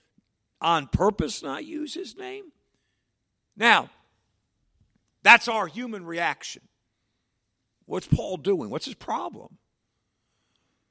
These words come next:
But it's always a good idea in a misunderstanding, and this is what this is. As we read this, it's not a misunderstanding, it's just a lack of understanding. But let's just for a second label it a misunderstanding.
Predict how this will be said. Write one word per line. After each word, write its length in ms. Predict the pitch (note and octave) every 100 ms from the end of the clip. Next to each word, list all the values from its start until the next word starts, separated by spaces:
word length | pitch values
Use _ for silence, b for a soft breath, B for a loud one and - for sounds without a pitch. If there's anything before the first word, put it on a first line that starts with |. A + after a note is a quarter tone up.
| _ _ _ _ -
But 140 | A3+
it's 140 | A3 C#4+
always 300 | F4 F#4 A#3
a 40 |
good 240 | G#3 C4
idea 640 | A#3 G#3 E3 C#3 E3+ G#2+ - _ _ _ _ _ _ _
in 140 | F#3+ F#3
a 60 |
misunderstanding, 1000 | F#3 A3 - G#3 D#3+ - - G#3+ D3 C#3+
and 100 | F#3+
this 140 | C4+ A3+
is 80 |
what 260 | E3+ G#3+ -
this 240 | F#3 -
is. 340 | A#3+ A#3+ F3 - b b
As 240 | G3+ D#3
we 280 | E3+ B3+ B3
read 480 | G3+ G#3 B3+ B3 D3+
this, 320 | D3+ E3+ - b b
it's 160 | F3 A3+
not 200 | A3 F#3
a 60 |
misunderstanding, 1040 | F3+ B3+ - F#3+ E3 - E3+ E3 F3+ A3 G#3 b b
it's 220 | G3 G3+
just 220 | G#3+ -
a 60 | G3+
lack 320 | G3+ B3+ C4+
of 100 | G3
understanding. 760 | E3 C#3 B2+ - A#2+ E2 - - _ _ _ _ _ _ _ _ _ _ _ _ -
But 160 | B3+
let's 200 | B3+ D4
just 180 | D4+ B3+
for 140 | - A3+
a 40 |
second 360 | - A#3+ A3 G3
label 340 | A3 G3+ G3+
it 60 | F#3
a 60 |
misunderstanding. 880 | F3 G#3 F#3 D3+ B2 - C3+ B2 A2